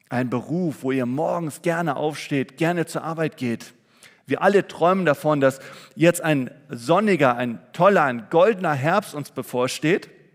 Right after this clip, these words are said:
Oder? Diesen Traum teilen wir doch alle. Vielleicht hast du auch ein eigenes Unternehmen und du träumst davon, dass, dass das Unternehmen weiter wächst. Wir alle haben Träume vom Traumhaus, vom Traumauto, vom Traumpartner.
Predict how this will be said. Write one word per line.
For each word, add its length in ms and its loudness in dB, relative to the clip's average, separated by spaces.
Oder? 240 -4
Diesen 260 -12
Traum 320 -14
teilen 240 -12
wir 80 -12
doch 160 -12
alle. 320 -8
Vielleicht 300 0
hast 160 -6
du 60 -4
auch 120 -8
ein 100 -4
eigenes 360 -4
Unternehmen 480 -6
und 100 -8
du 80 -8
träumst 560 -10
davon, 400 -8
dass, 240 -4
dass 100 -8
das 180 -8
Unternehmen 680 -4
weiter 560 -6
wächst. 500 -12
Wir 140 -14
alle 240 -4
haben 200 -10
Träume 440 -10
vom 220 -14
Traumhaus, 600 -8
vom 180 -14
Traumauto, 720 -6
vom 180 -12
Traumpartner. 880 -4